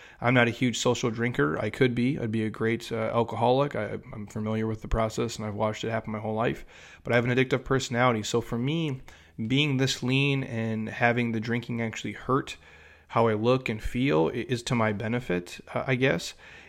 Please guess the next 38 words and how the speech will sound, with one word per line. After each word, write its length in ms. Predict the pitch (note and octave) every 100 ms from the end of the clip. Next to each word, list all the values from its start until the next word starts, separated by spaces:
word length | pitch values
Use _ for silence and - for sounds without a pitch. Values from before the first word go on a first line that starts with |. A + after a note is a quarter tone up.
| -
And 320 | B2 B2 A#2+
me 220 | C#3 D3
not 280 | C3+ C3 C3
being 220 | B2+ B2
an 80 | A2+
extrovert, 840 | A#2+ B2+ - A2+ A#2+ C#3+ - -
um, 300 | A#2 A2 G#2+
I 80 | A#2
have, 260 | A2 A2 A2+
I 180 | B2 A#2
don't 180 | A#2+ B2+
like 240 | A#2 A#2+ B2
large 280 | A#2+ A2+
crowds. 400 | - A#2 A#2+ A#2+
I 40 | A2+
don't 160 | A#2+
like 180 | A#2 A2
huge 320 | - A#2+ A#2+
groups. 340 | B2 A#2+ A#2+ -
I 120 | D3
do 180 | D#3 F3+
events 420 | A#2+ B2 B2+ B2+
and 80 | B2
I 60 |
do 140 | A#2 B2
speaking 400 | - A2+ A2 A2+
and 80 | A2
I 20 |
do 100 | A2+
certain 280 | - A#2+ A2+
things, 260 | A2 A2
and 60 | A2
it's 100 | G#2+
part 220 | C3 B2+
of 100 | G#2+
work, 240 | A2+ A#2+
and 120 |
I, 40 | A#2+